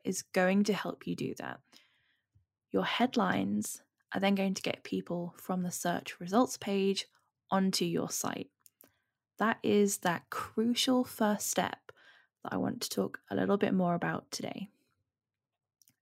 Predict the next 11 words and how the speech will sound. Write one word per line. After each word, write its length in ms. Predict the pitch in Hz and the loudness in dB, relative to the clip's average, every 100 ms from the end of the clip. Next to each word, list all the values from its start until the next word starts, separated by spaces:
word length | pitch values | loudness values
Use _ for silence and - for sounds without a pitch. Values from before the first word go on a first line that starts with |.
| - | 2
Over 140 | 208 202 | 4 6
the 80 | |
past 440 | 202 240 254 254 - | 4 6 6 6 4
year, 280 | 202 196 - | 2 2 4
I 240 | 196 208 | 6 6
have 220 | 220 220 208 | 4 0 -2
joined 440 | 202 190 185 190 - - - _ | 0 0 0 -2 -6 -20 -20 _
Michelle's 480 | 196 185 190 180 180 | 0 2 2 2 -2
Content 560 | - - 214 208 208 - | -4 0 2 2 -2 4
Bootcamp 560 | 208 208 - 214 214 | 4 4 2 2 2
workshops 920 | 202 190 - - - 185 180 - - | 2 4 2 -2 -2 -2 -2 -6 -10